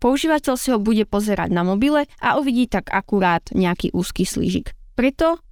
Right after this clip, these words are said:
naozaj mobile first. A keď sme spomínali tie vizuálne prvky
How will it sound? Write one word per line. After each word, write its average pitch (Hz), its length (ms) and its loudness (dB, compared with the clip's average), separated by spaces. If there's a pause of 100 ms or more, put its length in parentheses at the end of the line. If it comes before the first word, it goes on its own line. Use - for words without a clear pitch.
(120)
naozaj 202 800 2 (240)
mobile 170 400 0
first. - 480 -10 (240)
A - 80 -2
keď - 240 -2
sme 247 80 4
spomínali 285 640 2
tie 202 160 0
vizuálne 254 560 2
prvky 208 560 0